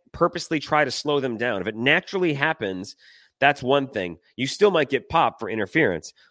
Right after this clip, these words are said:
But if you are intentionally trying to slow down a player who does not have a puck, then that's gonna be interference. It's pretty simple. You cannot slow down or try to stop or impede the progress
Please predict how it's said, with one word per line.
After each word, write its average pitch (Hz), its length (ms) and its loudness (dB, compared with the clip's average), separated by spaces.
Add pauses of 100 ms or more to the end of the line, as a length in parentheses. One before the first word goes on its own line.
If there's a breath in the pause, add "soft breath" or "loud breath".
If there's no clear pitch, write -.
(120 soft breath)
But 143 220 6 (280)
if 180 240 0
you 185 280 -2
are 143 420 6 (260)
intentionally 185 600 0
trying 147 220 0
to 127 60 -4
slow 147 240 2
down 139 160 4
a 127 60 0
player 139 320 0
who 127 120 -2
does 139 320 0
not 143 200 0
have 127 220 -2
a 107 60 -4
puck, - 480 -4 (640 loud breath)
then 143 340 6 (440)
that's 135 260 4
gonna 156 160 0
be 143 140 -4
interference. 135 640 -2
It's - 140 -12
pretty 151 260 -4
simple. 131 400 -2
You 104 120 -6
cannot 156 440 -2
slow 139 400 0
down 131 340 2
or 117 140 -2
try 131 280 2
to 120 100 -2
stop 123 420 -2
or 110 120 2
impede 123 360 -2
the 101 80 -12
progress 110 560 2